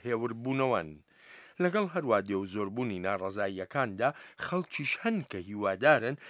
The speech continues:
ئەم ناڕەزاییانە بەرەنجامی خراپیان لێ نەکەوێتەوە و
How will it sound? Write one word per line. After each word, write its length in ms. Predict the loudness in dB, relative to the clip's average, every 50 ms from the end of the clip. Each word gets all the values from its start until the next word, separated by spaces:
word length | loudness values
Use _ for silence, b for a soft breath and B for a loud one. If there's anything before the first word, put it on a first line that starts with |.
| b b b
ئەم 120 | 0 2 2 2
ناڕەزاییانە 720 | 0 0 0 -2 -4 -4 -4 -4 -4 -4 -4 -4 -4 -4 -6 -2 -2
بەرەنجامی 600 | -2 -2 -2 -4 -4 -2 -2 0 0 -2 -4 -6
خراپیان 420 | -2 0 0 0 2 2 0 0 0 0
لێ 100 | 0 0 2 2
نەکەوێتەوە 640 | 0 0 -2 -4 -4 -4 -6 -6 -4 -2 0 2 2 2
و 80 | 2